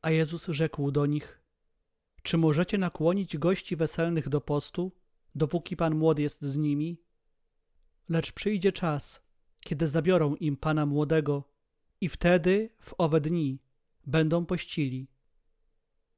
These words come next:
Opowiedział im też przypowieść: Nikt nie przyszywa do starego ubrania jako łaty tego,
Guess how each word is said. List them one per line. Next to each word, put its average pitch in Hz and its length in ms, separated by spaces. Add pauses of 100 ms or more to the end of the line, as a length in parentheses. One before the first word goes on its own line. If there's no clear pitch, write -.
(680)
Opowiedział 202 460
im 196 220
też 175 180
przypowieść: 143 800 (1040)
Nikt 190 320
nie 185 140
przyszywa 165 480
do 151 100
starego 156 440
ubrania 151 520
jako 156 280
łaty 143 340
tego, 147 580